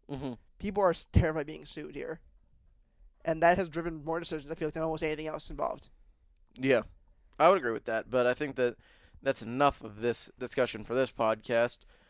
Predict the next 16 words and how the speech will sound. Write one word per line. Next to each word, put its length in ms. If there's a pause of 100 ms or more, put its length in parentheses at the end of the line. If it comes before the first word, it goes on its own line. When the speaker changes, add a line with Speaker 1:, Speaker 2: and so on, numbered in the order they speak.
(480)
Speaker 1:
Speaking 320
of 80
people 280
that, 200
uh, 320 (380)
managed 320
to 60
get 80
themselves 400
sued. 500 (100)
Speaker 2:
Wallace 480
Lowe 580
has 200
finally 760 (400)
gone. 480 (840)
They, 220